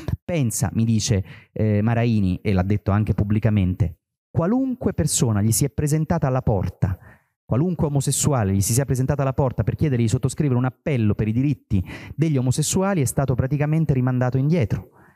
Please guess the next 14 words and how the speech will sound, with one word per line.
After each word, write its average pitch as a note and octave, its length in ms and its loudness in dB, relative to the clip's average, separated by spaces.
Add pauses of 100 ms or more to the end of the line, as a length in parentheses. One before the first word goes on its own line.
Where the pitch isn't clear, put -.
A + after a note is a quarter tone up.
(340)
Perché - 220 -2
Pasolini G3 560 0
pensava D3+ 480 0
che D3 100 -2
nel E3+ 240 0
momento G#3 400 0
stesso - 560 2 (300)
in C#3+ 160 0
cui E3 320 0
la D3 100 -2
rivendicazione F3+ 680 0
di E3 80 2
un E3 100 0
diritto C3 560 0